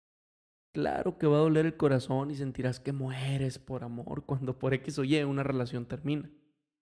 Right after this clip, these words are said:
Pero ¿y si decides que no? ¿Qué pasaría si decides que ya no duele? El paso número uno para superar cualquier situación en nuestra vida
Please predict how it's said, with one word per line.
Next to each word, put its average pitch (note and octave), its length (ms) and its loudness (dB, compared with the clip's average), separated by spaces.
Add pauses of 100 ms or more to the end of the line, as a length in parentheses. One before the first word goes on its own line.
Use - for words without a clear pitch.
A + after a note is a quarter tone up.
(600)
Pero C#3+ 160 8
¿y - 20 2
si C#3 140 -2
decides D3+ 480 0
que - 160 -2
no? D#3 420 0 (1080)
¿Qué D3 80 -2
pasaría D3+ 600 4
si C#3+ 180 -2
decides D3+ 440 0
que C#3+ 160 -2
ya C#3 140 0
no C#3+ 120 0
duele? C3 380 -2 (840)
El C#3+ 80 -2
paso F#3+ 260 4
número A3 280 8
uno E3+ 340 6
para C3+ 200 4
superar C3+ 420 2
cualquier E3 340 0
situación D#3 520 -2
en E3 80 -2
nuestra C#3+ 320 -2
vida C#3 340 0